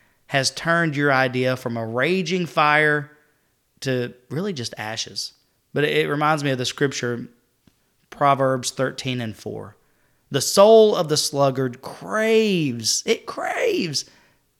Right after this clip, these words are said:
"and it gets nothing." The soul of the sluggard, the one who's just sitting around, it didn't say he's not thinking, he's not planning, he's not anticipating,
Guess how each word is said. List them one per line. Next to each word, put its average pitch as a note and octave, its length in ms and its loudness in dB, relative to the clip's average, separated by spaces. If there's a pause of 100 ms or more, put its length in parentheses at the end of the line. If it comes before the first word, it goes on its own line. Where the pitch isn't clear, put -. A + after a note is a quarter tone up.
(120)
"and F#3+ 160 0
it F3+ 80 0
gets D3+ 440 -6 (360)
nothing." A2 460 -14 (1000)
The D3+ 140 -4
soul A#3+ 580 2
of D3+ 240 -6
the C#3 120 -2
sluggard, A2+ 720 -2 (640)
the C#3+ 80 -8
one G3+ 220 -2
who's G#3+ 180 4
just D#3+ 220 0
sitting G#3 320 2
around, D#3+ 640 0
it D3 120 -6
didn't - 200 -2
say - 160 0
he's G#3+ 120 -4
not F#3+ 280 -4
thinking, F#3 400 -2
he's B2+ 160 -4
not D#3+ 220 0
planning, F3 420 0
he's C#3+ 160 -2
not D#3+ 160 -2
anticipating, C3+ 880 -2